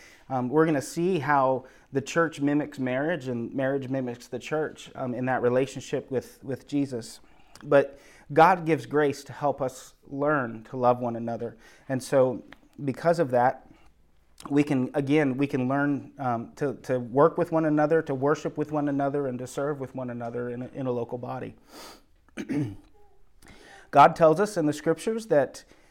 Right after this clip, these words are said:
uh, believers in Jesus are the place in which his Spirit dwells. So First Peter two five,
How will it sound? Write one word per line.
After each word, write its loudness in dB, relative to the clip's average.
uh, -12
believers 2
in 0
Jesus -2
are 8
the 0
place 0
in 0
which -2
his -4
Spirit -4
dwells. -4
So 0
First 6
Peter 0
two -2
five, -2